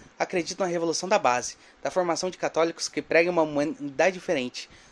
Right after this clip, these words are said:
sob a ótica do amor. Ah tá, vai combater o mal como? Católicos também podem ser livres. Além de defender mais diversidade na igreja,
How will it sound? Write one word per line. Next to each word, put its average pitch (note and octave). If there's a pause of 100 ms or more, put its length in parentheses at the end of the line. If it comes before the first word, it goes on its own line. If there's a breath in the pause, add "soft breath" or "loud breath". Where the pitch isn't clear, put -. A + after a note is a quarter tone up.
sob D3+
a A#2
ótica E3+
do C#3+
amor. A2+ (1600)
Ah A3+
tá, F#3
vai D#3+
combater F3
o G3
mal F#3+
como? B2 (2500)
Católicos B3
também G3
podem F3
ser E3+
livres. G#2 (1400 soft breath)
Além B3+
de A3
defender E3+
mais D#3+
diversidade C#3+
na B2+
igreja, B2+